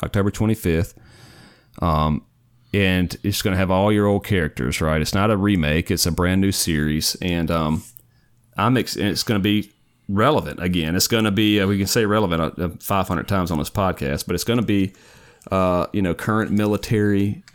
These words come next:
um, gear, current military guns, just stuff that, you know, I guess you can feel like you're, you know, a recon Marine in the military or an S A S agent in Her Majesty's, uh,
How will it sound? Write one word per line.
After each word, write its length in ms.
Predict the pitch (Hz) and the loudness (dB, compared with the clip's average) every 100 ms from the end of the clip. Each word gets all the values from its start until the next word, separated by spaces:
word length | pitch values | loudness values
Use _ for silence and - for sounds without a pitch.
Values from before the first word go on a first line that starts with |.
| - - - - - | -20 -20 -20 -20 -14
um, 460 | - 92 87 82 - - 107 | -4 0 0 0 -2 -4 -2
gear, 460 | 107 107 104 101 95 | 2 2 2 2 0
current 240 | 110 95 | 0 0
military 360 | 104 - 107 95 | -2 0 0 0
guns, 540 | 95 95 101 101 101 | 0 0 2 0 0
just 400 | - 95 - - | -2 -4 -4 -8
stuff 360 | - - 110 - | -6 -2 -2 -2
that, 280 | 101 92 - _ _ _ _ _ | -2 -2 -8 _ _ _ _ _
you 120 | 113 | -2
know, 180 | 104 85 | 0 2
I 40 | 92 | 0
guess 180 | 104 - | 0 -2
you 60 | |
can 120 | 101 | -2
feel 180 | 92 107 | 0 0
like 160 | 101 - | 0 0
you're, 260 | 101 98 95 - _ - | 0 0 -2 -14 _ -8
you 100 | 104 | -2
know, 160 | 95 87 | 0 0
a 60 | |
recon 440 | 80 101 98 101 92 | 0 -2 0 0 2
Marine 340 | 90 104 113 | 2 2 2
in 80 | 90 | 2
the 80 | 87 | 2
military 600 | 101 123 - 80 80 80 | 2 0 -2 -2 0 0
or 80 | 80 | 0
an 100 | 76 | 0
S 220 | 92 - | -2 -2
A 140 | 85 | 0
S 200 | 95 95 | 0 0
agent 400 | 90 85 - 98 - - - - - - - - | 0 0 -2 -4 -6 -20 -20 -20 -20 -20 -20 -6
in 160 | 92 85 | -2 0
Her 120 | 98 | 2
Majesty's, 680 | 92 92 87 - 95 87 95 | 4 2 2 0 2 2 2
uh, 360 | 90 87 82 | 2 2 0